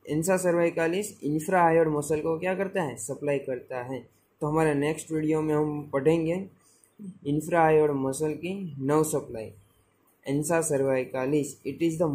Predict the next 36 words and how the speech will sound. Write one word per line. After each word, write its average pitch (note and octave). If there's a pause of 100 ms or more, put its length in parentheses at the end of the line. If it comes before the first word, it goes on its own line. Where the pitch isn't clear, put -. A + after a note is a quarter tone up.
most D3+
important, D3+ (760)
okay, F3 (540)
in F3+
head C3+
and C#3
neck C#3+
region, F3 (560)
जिसका D#3+ (560)
ये E3
ansa, D#3 (440)
ansa E3+
cervicalis F3 (120)
पिछले F3+
वीडियो D3+
हमारे D3
carotid D#3
sheet D3
में D#3
भी F#3+ (200)
आया D3
था, D#3 (160)
थोड़ा E3+
हमने F#3+
वहाँ F3
पे F3
पढ़ F#3
लिया। F#3+ (360)
अब -
थोड़ा F3 (520)
हम C#3
infra D#3+
hyoid E3
muscle D3 (140)
पढ़ने C#3+
के D3+